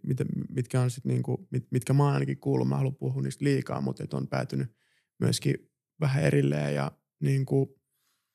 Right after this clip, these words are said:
et mua, mut mua ei haittaa se, vaikka mua, niinku, tavallaan surettaa se.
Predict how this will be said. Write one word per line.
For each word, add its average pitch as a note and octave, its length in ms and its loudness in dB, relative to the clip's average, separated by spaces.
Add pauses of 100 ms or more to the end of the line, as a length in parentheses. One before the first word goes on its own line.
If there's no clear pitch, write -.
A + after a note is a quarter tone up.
(680)
et D#3 140 0
mua, D3 240 6
mut D3 140 0
mua D3 180 6
ei C#3+ 60 4
haittaa C#3+ 440 4
se, - 180 -6
vaikka - 200 -4
mua, C2+ 160 0
niinku, C2+ 200 0
tavallaan C#2 400 0
surettaa C#3+ 600 -2
se. C#3 180 -8